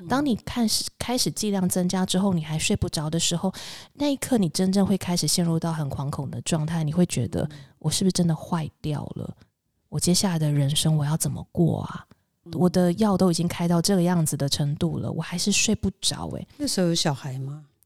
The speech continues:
Speaker 2: 有，那时候已经有小孩，那时候已经有老大了。
Speaker 1: 那小孩怎么办呢？
Speaker 2: 我，我，我根本无暇顾及就是周边的人状态。我印象很深刻是，
Speaker 1: 嗯。
Speaker 2: 我真正开始意识到自己非常非常不对劲的时候是，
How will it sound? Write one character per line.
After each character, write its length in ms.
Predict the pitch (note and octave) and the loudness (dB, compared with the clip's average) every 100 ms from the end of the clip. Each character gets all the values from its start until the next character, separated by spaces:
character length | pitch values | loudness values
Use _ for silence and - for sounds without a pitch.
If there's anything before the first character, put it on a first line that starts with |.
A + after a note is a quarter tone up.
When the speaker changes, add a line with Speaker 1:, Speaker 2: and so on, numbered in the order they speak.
| - | -8
Speaker 2:
有， 180 | G#3 F#3 | 0 4
那 140 | G#3+ | 6
时 100 | G#3 | 6
候 60 | F3+ | 4
已 60 | |
经 120 | E3 F3 | 4 6
有 120 | D#3+ | 6
小 160 | - | 2
孩， 240 | - - C#3 | -2 -4 2
那 100 | E3+ | 4
时 100 | E3+ | 4
候 60 | |
已 40 | A#2+ | 2
经 200 | D3+ D3 | 2 0
有 60 | |
老 120 | C#3+ - | 0 -4
大 260 | - - - | -8 -8 -8
了。 140 | - - A#3 | -10 -10 -4
Speaker 1:
那 100 | A3+ | 0
小 160 | - | 0
孩 160 | C#3 C#3+ | 2 2
怎 140 | D3 | 2
么 100 | C#3 | 0
办 240 | D3 D#3+ C3+ | 0 0 0
呢？ 140 | C3 - _ _ | -4 -12 _ _
Speaker 2:
我， 240 | G3+ G3 F3 - | 4 6 6 2
我， 160 | E3+ - _ | -2 -2 _
我 80 | F#3 | -2
根 160 | C4+ | 2
本 80 | D4+ - | 2 2
无 140 | E3 | 2
暇 280 | F#3+ E3+ D#3+ | 2 0 -2
顾 200 | - G3 D#3+ | -2 -2 -2
及 460 | - B2+ B2+ C#3+ - _ | -4 -4 -8 -10 -14 _
就 100 | - | 0
是 100 | E3 | 0
周 220 | E3 E3+ D#3 | 2 0 0
边 260 | D#3+ C#3+ | -2 -2
的 120 | D3+ | -4
人 280 | A#1 - - - - | -6 -10 -14 -14 -8
状 240 | D#3 A#2+ | -6 -6
态。 140 | - F3 | -8 -4
我 140 | C3 - | -4 0
印 160 | C4 | 0
象 200 | A#3+ A#3 | 2 2
很 140 | F#3+ D#3 | 2 2
深 180 | - E3 | 2 2
刻 120 | F3 | 2
是， 160 | D#3+ F#3 - E3+ | 0 0 -4 -14
Speaker 1:
嗯。 200 | D#3 C#3+ | -12 -2
Speaker 2:
我 120 | E3 - | -2 0
真 300 | - B3+ C4 | 0 2 2
正 180 | C4+ G#3 | 2 0
开 240 | - G3+ | -2 -2
始 160 | G#3 E3 - | 0 0 0
意 140 | G#3+ | 2
识 180 | - G3 | 2 0
到 180 | F3+ E3+ | -2 -2
自 140 | F3+ | -2
己 140 | E3 | -2
非 340 | C#3+ - G#3+ A3 | -4 -4 -2 0
常 220 | F3 D3 | 0 0
非 140 | E3 | 0
常 180 | E3 D#3 | 0 -2
不 100 | D3+ | -2
对 220 | - E3+ D3 | -4 -4 -2
劲 240 | - C#3+ | -2 -2
的 100 | G2+ | -2
时 200 | - - | -2 -2
候 180 | - B2 | -6 -4
是， 260 | - - | -4 -4